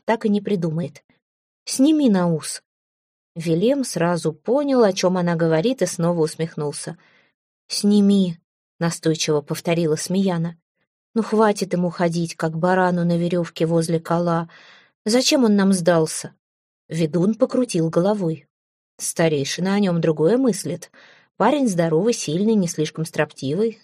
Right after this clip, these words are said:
дорого стоит». Воровит хочет его в Краснобор отвезти и на торгу продать, а то как бы беды не вышло. Смеяна ахнула, не дослушав. «Как в Краснобор продать?» вскрикнула она и вскочила на ноги. «Быть того не может».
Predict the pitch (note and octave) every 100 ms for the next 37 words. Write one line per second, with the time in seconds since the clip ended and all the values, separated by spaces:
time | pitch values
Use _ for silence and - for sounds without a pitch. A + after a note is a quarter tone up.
0 | - D3+ C#3 C#3 D3 E3+ - F#3+ F#3 F#3+
1 | _ _ _ _ _ _ _ E3 F3 E3+
2 | B3+ D#4+ - A3+ - F#3+ F3 A#3 - E3
3 | E3 E3 D#3+ D3 E3+ A#3+ A3+ A#3 - G#3
4 | G3+ F3 D#3 E3 D3+ D#3+ G3 G#3+ G3+ G3+
5 | - - - E3+ C4+ E4 A#3 A3+ A3 B3+
6 | E3+ F3 B3+ A#3 E3+ D3 C3+ _ _ _
7 | _ _ - E3+ E3+ F#3 G#3 G3 A3+ B3+
8 | B3 B3 A#3 G#3+ A3 G#3+ F#3+ F3 - -
9 | _ _ _ _ _ - A#3 A#3+ - -
10 | _ - - A3 G#3 G#3+ A3 F3+ F3 F3+
11 | - F#3+ F3 F3 E3 - _ _ - -
12 | F3 E3+ E3+ D#3+ D#3 G#3 C#4+ - - -
13 | G#3 A3 A3+ F3+ E3 D#3 - _ _ _
14 | - D#3 G3+ E3+ - G3+ E3+ F3+ F#3+ F#3+
15 | F3 E3+ E3